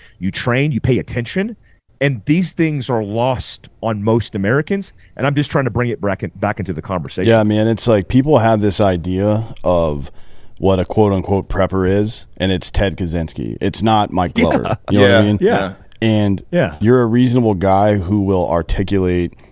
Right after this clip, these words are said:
Speaker 2: the need for all these skills without a political bend to it, right?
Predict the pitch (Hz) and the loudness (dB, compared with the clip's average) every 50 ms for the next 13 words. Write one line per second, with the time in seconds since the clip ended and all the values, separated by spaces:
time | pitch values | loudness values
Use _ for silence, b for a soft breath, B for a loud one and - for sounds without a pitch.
0 | B B - 95 92 92 92 98 101 101 101 90 - - 101 101 95 95 95 95 | B B -2 0 0 2 2 2 2 2 0 0 0 2 4 4 4 4 2 0
1 | 92 85 - - 101 98 98 101 101 85 92 90 90 87 87 90 87 - - 85 | -2 -4 -4 -2 0 2 2 2 0 0 0 0 2 4 4 2 2 0 -2 0
2 | - - - 95 98 95 87 - - 85 82 78 73 92 87 85 82 80 73 - | 2 2 2 2 0 -2 -2 -2 -4 -6 -6 -2 -2 0 0 0 -2 -4 -6 -8
3 | - - 95 82 73 65 - - - - 82 82 80 80 | -8 -4 -4 -2 -2 -2 -4 -6 -4 -2 -2 0 0 -2